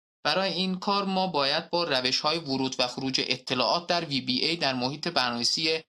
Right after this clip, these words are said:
مایکروسافت اکسل آشنا بشیم. ما کلاً سه روش ورود و خروج اطلاعات رو در وی بی ای داریم.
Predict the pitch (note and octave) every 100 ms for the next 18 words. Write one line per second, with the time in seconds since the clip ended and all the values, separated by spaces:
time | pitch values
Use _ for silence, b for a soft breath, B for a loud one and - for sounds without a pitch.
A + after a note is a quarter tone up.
0 | _ _ _ - B2+ - C3 B2+ B2 -
1 | - D#3 D#3+ C3 B2+ C#3 C3 A2+ - A#2
2 | - - G#3 A3+ G3 F3+ G3 G#3 - G#3+
3 | F#3+ F3+ G#3 E3+ D3 D3 C#3+ C3 C#3+ C3+
4 | C3+ - C3+ - C3+ A#2+ D3 - B2 A#2+
5 | A#2 A#2 A2+ A2+ G#2+ A#2 A2+ A#2 -